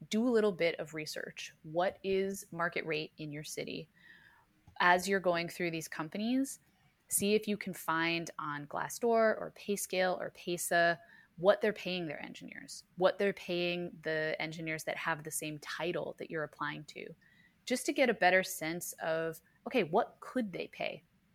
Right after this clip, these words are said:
Because organizations just have different access to capital. If you're applying to a nonprofit, they're gonna have a different budget than one of the big five tech companies. So just being aware on what they can pay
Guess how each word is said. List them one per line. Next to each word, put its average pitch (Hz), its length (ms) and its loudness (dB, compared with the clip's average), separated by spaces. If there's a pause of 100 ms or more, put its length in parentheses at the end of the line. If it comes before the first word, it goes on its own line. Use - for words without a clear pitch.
(120)
Because 180 540 0 (240)
organizations 208 720 2
just - 200 -10
have 165 420 -2
different 165 360 -6
access 151 480 -6
to 165 120 -8
capital. - 560 -4 (140)
If - 140 -18
you're 165 260 -2
applying 165 640 -6
to 156 540 -8 (560)
a 160 40 -4 (260)
nonprofit, 156 640 2 (640)
they're 226 120 6
gonna 302 160 6
have 269 160 2
a 233 40 4
different 220 300 0
budget 175 540 2
than 160 640 -2
one 160 180 -4
of 160 80 -6
the 156 80 -6
big 156 240 -2
five 147 280 0
tech - 220 -6
companies. - 580 -14 (180)
So 175 140 -2
just 180 200 -6 (160)
being 226 260 2
aware 170 540 2
on 156 140 -6
what 156 180 -4
they 156 100 -4
can - 160 -14
pay 170 440 -2